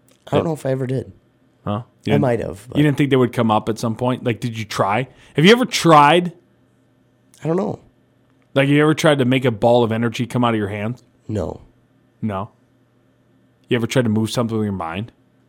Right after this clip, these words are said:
Speaker 1: No. I was, I was busy outside.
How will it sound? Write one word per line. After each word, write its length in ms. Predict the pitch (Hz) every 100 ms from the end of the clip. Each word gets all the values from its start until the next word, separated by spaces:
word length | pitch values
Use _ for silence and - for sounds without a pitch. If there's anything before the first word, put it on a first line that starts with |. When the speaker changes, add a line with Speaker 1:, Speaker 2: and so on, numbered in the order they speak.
| _ -
Speaker 1:
No. 380 | 85 82 - _ _ _ _ _ _ _ _ _ _ _ _ _ _ -
I 60 |
was, 140 | 90 -
I 60 | 85
was 140 | 87
busy 320 | - 87 87 87
outside. 500 | - - 82 -